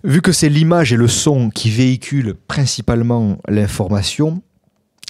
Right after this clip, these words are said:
il est normal que le sentimentalisme submerge la société. Eh bien oui, parce que, euh, là où une information que l'on lit, on a tendance à la rationaliser, à partir du moment où on voit une image, c'est la fameuse expression «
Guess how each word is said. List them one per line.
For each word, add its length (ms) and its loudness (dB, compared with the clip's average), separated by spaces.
il 160 -2
est 60 2
normal 640 0
que 100 -4
le 120 0
sentimentalisme 1080 -2
submerge 880 -6
la 140 -2
société. 540 -8
Eh 80 -2
bien 140 2
oui, 300 0
parce 240 -4
que, 320 -2
euh, 180 -2
là 180 2
où 380 -2
une 120 0
information 460 -4
que 100 -2
l'on 180 0
lit, 260 -2
on 120 -2
a 40 -2
tendance 300 -4
à 20 -4
la 80 -2
rationaliser, 720 -6
à 80 -12
partir 340 -8
du 120 -8
moment 400 -4
où 60 -6
on 120 -6
voit 160 -6
une 100 -6
image, 420 -6
c'est 140 -10
la 60 -6
fameuse 260 -4
expression « 540 -2